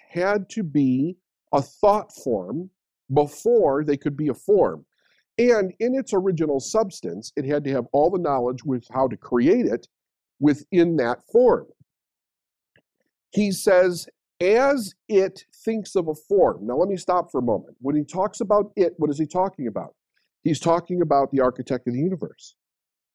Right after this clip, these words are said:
the original substance. That's the it in this sentence. "As it thinks of a form, it takes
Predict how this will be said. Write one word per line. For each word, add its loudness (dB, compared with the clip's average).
the 6
original 4
substance. -4
That's -4
the -8
it -4
in -8
this -6
sentence. -10
"As 2
it 2
thinks -4
of 2
a -4
form, -6
it 2
takes -4